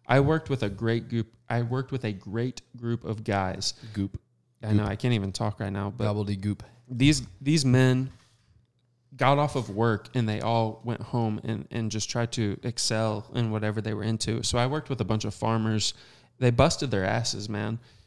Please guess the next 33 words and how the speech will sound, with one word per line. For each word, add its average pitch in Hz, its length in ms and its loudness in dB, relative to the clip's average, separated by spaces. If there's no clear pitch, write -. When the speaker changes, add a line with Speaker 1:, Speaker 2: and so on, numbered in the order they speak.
Speaker 1:
And 117 160 2
that 123 180 2
gave 123 220 2
me 113 180 4
the 110 100 0
motivation 107 720 0
to 104 200 -8
try 123 180 4
to 104 60 2
keep 117 200 -2
moving 113 300 0
forward. 107 320 2
And 113 120 0
I 135 60 4
relayed 117 440 -2
that 101 180 -6
into 113 220 -6
my 101 200 -2
business 113 400 2
career, 101 480 -4
you 117 80 -6
know, 98 240 -4
in 110 160 -2
what 101 120 0
I'm 101 120 0
doing 101 260 0
now 104 220 -2
with 107 160 -6
content 107 640 -4
and 101 160 -10
trying 107 260 -4
to 95 120 -6
Speaker 3:
Mm. 147 220 -16